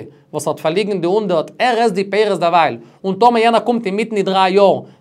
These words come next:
גיט ער אים אפ די הונדערט. און ער רעכנט נישט דערויף די פרס, וואס, וואס האט שוין געגעסן, ביז יעצט ער,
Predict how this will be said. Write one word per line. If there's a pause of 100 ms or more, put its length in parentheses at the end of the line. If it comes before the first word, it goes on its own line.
(100)
גיט
ער
אים
אפ (380)
די
הונדערט. (260)
און
ער
רעכנט
נישט
דערויף
די
פרס,
וואס, (140)
וואס
האט
שוין
געגעסן,
ביז
יעצט
ער,